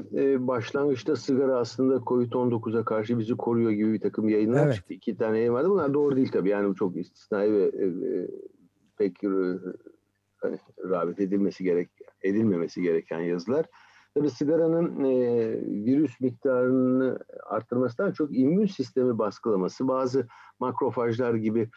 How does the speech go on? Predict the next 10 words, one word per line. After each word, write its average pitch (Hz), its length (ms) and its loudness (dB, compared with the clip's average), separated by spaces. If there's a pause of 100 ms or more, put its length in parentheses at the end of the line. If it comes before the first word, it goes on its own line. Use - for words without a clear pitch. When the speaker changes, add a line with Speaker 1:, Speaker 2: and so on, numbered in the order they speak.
(380)
Speaker 1:
hücreleri 120 580 2
inaktive 127 600 0
etmeleri 120 480 2
sonucunda 104 600 -2
covid 127 260 0
on 113 180 2
dokuzun, 113 540 -2
e, 98 520 -2
daha, 120 400 0 (120)
e, 101 160 2